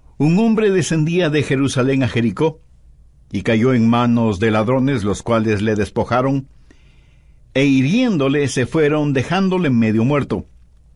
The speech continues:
Aconteció que descendió un sacerdote por aquel camino,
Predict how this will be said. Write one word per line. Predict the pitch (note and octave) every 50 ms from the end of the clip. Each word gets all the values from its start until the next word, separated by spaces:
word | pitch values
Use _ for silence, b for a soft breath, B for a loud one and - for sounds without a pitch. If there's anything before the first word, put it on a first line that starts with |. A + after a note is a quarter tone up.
| - - - - - - - - - - b b b b b b b
Aconteció | - F#2+ G2 - B2+ B2 A2+ B2+ A2+ - D#3 D#3 D3+
que | - C#3 B2
descendió | B2 A2 - - B2 A#2+ A#2+ D3+
un | D#3 D3 C3 G2+
sacerdote | - A#2+ G#2+ - B2 A#2+ A#2 D3+ D#3+ B2 - B2+
por | - - A#2+ A2
aquel | G2 - - G#2+ -
camino, | - A#2+ C#3 F3 F#3 F#3 F3 D#3